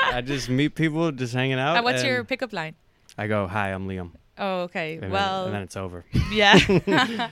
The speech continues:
Speaker 1: <laughs>
Speaker 2: Well, I think I've heard you p-, try to pick up everybody we've met. <laughs>
Speaker 1: It's in a way,
Speaker 2: Like
Speaker 1: yes.
Speaker 2: five people the other night. What the fuck, Liam?
Speaker 1: <laughs> I said the same thing to your cat.
Speaker 2: Yeah.
Speaker 1: Um, no, I don't know. I just,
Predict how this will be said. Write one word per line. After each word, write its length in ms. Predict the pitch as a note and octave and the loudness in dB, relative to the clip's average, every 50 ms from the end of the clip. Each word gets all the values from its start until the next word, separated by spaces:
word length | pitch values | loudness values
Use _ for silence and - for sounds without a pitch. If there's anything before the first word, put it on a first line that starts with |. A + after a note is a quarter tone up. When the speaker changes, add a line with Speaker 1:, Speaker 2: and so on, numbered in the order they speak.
| - | -8
Speaker 1:
<laughs> 20 | - F#4 F4 E4 E4+ E4+ E4 D#4+ D#4 D4+ C#4 - - | -8 -8 -6 -6 -6 -8 -10 -10 -12 -16 -18 -6 2
Speaker 2:
Well, 120 | - B3 C4+ | 4 6 8
I 100 | A#3+ G#3 G3+ | 8 6 4
think 240 | - C#4 C4+ B3+ | 0 -4 -2 0
I've 160 | C4 A#3+ A3 G3 | 0 -2 -2 0
heard 280 | G#3+ A3 A3 G#3+ - | 0 0 0 0 0
you 140 | - A3 G#3 | -4 -6 -6
p-, 140 | F3+ - G3 | -6 -10 -14
try 180 | - - A3 G#3 | -6 -4 -2 -2
to 60 | G3+ | -2
pick 220 | - - G#3+ G3+ | -4 -6 -4 -4
up 180 | - F#3+ F3+ - | -4 -4 -4 -2
everybody 480 | - - D#3+ F#3+ G3+ G#3+ G3 G3+ - - F#3+ | 0 0 0 0 0 -2 0 2 2 2 2
we've 200 | F#3 G3+ G3+ - | 2 0 2 6
met. 300 | F3+ G3 A3+ A#3 F#3+ G3+ | 10 12 12 12 12 12
<laughs> 840 | A#3 G3 - - A3 G3+ G#3 G3+ G#3 F3+ - - - - C#4+ - - - - C4 B3 - E4 - | 10 10 10 10 8 8 8 6 4 2 4 2 2 2 2 0 -2 -4 -4 -4 -2 -4 -4 -6
Speaker 1:
It's 240 | - A#2 - - - | -6 -6 -6 -8 -10
in 220 | C3 - C3 B2+ | -4 -2 0 2
a 80 | C3+ C3+ | 2 4
way, 140 | C3 C#3+ D3 | 6 6 6
Speaker 2:
Like 100 | C#3 C#3+ | 6 6
Speaker 1:
yes. 160 | B2 A2+ G#2+ | 4 4 6
Speaker 2:
five 240 | G#3+ A3 A3 A3 - | 8 8 8 6 4
people 240 | C4 C4 G#3+ G#3 F#3+ | 0 0 0 0 0
the 120 | E3+ E3 | 0 0
other 120 | E3+ E3 D#3+ | -2 -2 -2
night. 300 | E3 D#3+ D#3 E3+ F#3+ G3+ | 0 0 2 4 4 4
What 160 | G3 G3+ - | 4 4 2
the 140 | F#3+ G3 F#3+ | 2 2 2
fuck, 180 | F#3 F#3+ - | 2 2 2
Liam? 520 | G3 G3+ C#4+ D4 D#4 D#4+ D#4 C4 C4+ C4 G#3+ - - - | 2 4 4 4 4 4 4 0 -2 -2 -6 -10 -10 -10
Speaker 1:
<laughs> 140 | C4+ B3 - | -8 -2 -2
I 80 | - | -2
said 140 | C#3 - F3 E3 | 0 0 0 0
the 60 | D#3 | 0
same 180 | - F3 E3 D3+ | 0 -2 -2 -2
thing 140 | D#3+ D#3 C#3+ | -2 -2 0
to 60 | C#3+ | 0
your 100 | C3 A#2 | 0 0
cat. 360 | - - C#3 D3 D3 C3 - _ | 0 -2 0 0 0 0 -2 _
Speaker 2:
Yeah. 720 | - D4 D4+ D#4+ C#4 C4 C#4+ C4+ C4 - A2+ A#2 A2+ A2 G#2+ | -2 0 0 2 2 2 2 2 4 4 2 4 4 2 2
Speaker 1:
Um, 80 | G2+ F#2+ - - - - - - - | 0 -4 -8 -14 -16 -16 -12 -6 0
no, 160 | C3+ D3 D3 | 4 6 8
I 140 | C#3 C3 C3+ | 8 8 8
don't 160 | D#3+ F3+ F#3 | 6 6 4
know. 80 | F3+ D#3+ | 4 4
I 120 | C#3+ C3+ C3+ | 4 4 4
just, 440 | C3 C#3+ D#3+ C3 - - - - - | 2 0 -2 -4 -4 -8 -10 -12 -16